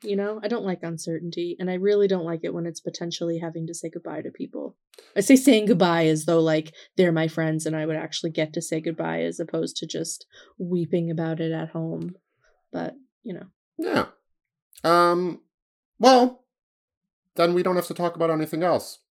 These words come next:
Speaker 2: We'll, uh, we'll wait and see. We're in, we're in
Speaker 1: <laughs> Oh,
Speaker 2: we're in, we're in
Speaker 1: very
Speaker 2: wait and s-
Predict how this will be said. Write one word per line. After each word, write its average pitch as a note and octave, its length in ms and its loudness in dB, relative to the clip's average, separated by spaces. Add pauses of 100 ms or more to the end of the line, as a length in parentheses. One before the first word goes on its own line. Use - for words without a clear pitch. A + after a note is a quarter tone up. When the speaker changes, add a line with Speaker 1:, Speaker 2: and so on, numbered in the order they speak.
Speaker 2:
We'll, C#3 300 2
uh, C#3+ 280 4
we'll D3 220 2
wait D#3+ 180 4
and E3+ 140 4
see. F3+ 220 6
We're C#3+ 200 8
in, C#3+ 140 4
we're D#3 160 4
in D#3+ 200 -2 (280)
Speaker 1:
<laughs> - 260 -20
Oh, C#4 560 8
Speaker 2:
we're D3+ 140 2
in, D3+ 260 0
we're D#3 160 2
in D4+ 60 2
Speaker 1:
very E4+ 240 12
Speaker 2:
wait F4 60 10
and - 80 10
s- - 20 -10